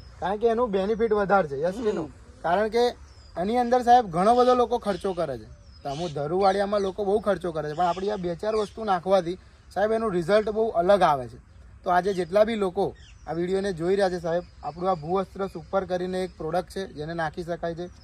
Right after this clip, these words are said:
Speaker 1: ગ્રો મેજિક છે જેનો સ્પ્રે એમ આઈ સ્પ્રે સાથે મિક્સ કરીને આપી શકાય છે. એના કારણે સાહેબ દરેક જગ્યા પર સાહેબ જે એમને દાણા નાખે છે, જે ધરુવાડિયાને ઉગાડવા માટે, દરેક જગ્યા પર સાહેબ ધરુ ઉગવાની શ-,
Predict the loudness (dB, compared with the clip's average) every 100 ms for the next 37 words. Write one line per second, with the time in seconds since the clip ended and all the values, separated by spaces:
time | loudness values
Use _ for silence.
0 | -20 -20 -10 -4 -2 0 -2 -4 -4 -4
1 | -4 -6 -6 -4 -2 -2 -6 -6 -6 -6
2 | -6 -8 -10 -10 -8 -4 -6 -6 -8 -8
3 | -8 -8 -10 -14 -20 -14 -2 0 4 4
4 | 2 0 -6 -8 -8 -6 -4 -6 -6 -8
5 | 0 0 0 -6 -10 -20 -20 -20 -16 -4
6 | -2 -2 -6 -6 -4 -4 -2 0 0 0
7 | -2 -4 -6 -6 -8 -14 -16 -10 -8 -6
8 | -2 -2 -2 -4 -6 -4 -2 -2 -6 -8
9 | -10 -16 -14 -6 -4 -4 -4 -2 -2 -4
10 | -6 -6 -6 -6 -4 -4 -4 -4 -6 -10
11 | -14